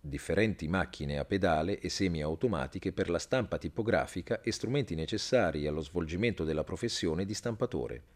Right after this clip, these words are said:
Tra questi, svariati tipi di caratteri mobili in piombo, legno, plastica e una particolare lega metallica composta da piombo, stagno e antimonio.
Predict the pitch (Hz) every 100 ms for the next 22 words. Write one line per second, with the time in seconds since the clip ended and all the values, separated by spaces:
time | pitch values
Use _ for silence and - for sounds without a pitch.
0 | - 71 - 98 76 - 107 - 87 98
1 | 120 139 101 123 92 80 - 90 110 -
2 | 80 95 80 71 69 71 78 - 98 95
3 | 78 73 67 80 92 92 78 71 95 90
4 | 78 - 76 78 76 76 78 78 - 85
5 | 95 82 85 82 78 82 92 92 76 71
6 | - - 76 82 87 - 82 117 - 69
7 | 76 107 - - 123 80 92 127 - 135
8 | 131 147 71 60 64